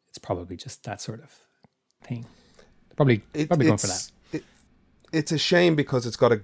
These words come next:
Speaker 2: it's like I said, I think I even said it in an Instagram story, there's, there's a good pedigree behind this film, and it doesn't quite make it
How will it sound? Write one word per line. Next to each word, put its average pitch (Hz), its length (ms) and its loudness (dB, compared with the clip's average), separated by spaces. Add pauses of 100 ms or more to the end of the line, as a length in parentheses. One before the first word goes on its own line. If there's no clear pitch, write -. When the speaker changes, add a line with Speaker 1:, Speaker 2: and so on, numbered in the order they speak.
Speaker 2:
it's - 380 -6
like 107 240 -2
I 110 60 -6
said, 139 240 2
I 123 60 -4
think 131 160 -2
I 110 40 2
even 101 140 -2
said 107 140 0
it 90 60 -6
in 101 100 -4
an 107 40 -2
Instagram 101 240 -4
story, 95 200 -4
there's, 110 260 -6
there's 123 220 -4
a 117 40 -8
good 156 200 -2
pedigree 127 400 2
behind 98 340 -4
this 92 140 -12
film, 92 340 -6 (920)
and 104 180 -4
it 95 100 -8 (140)
doesn't 113 400 -2
quite 95 460 -2 (920)
make 85 300 -10
it - 120 -16